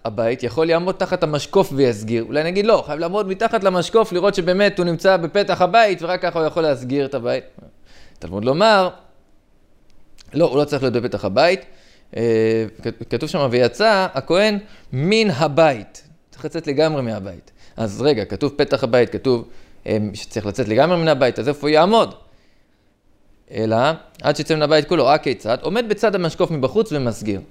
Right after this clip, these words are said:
אז זה מס-, מסתדר משתי הפסוקים. זה לכתחילה.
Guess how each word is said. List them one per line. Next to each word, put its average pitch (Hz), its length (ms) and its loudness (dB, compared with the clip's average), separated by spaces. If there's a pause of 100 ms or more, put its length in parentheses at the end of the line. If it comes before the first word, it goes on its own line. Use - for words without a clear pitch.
אז 185 100 -8
זה 208 80 0
מס-, 175 260 -4
מסתדר 165 360 0
משתי 160 260 -2
הפסוקים. 110 460 -4 (880)
זה 160 200 4
לכתחילה. 175 540 -2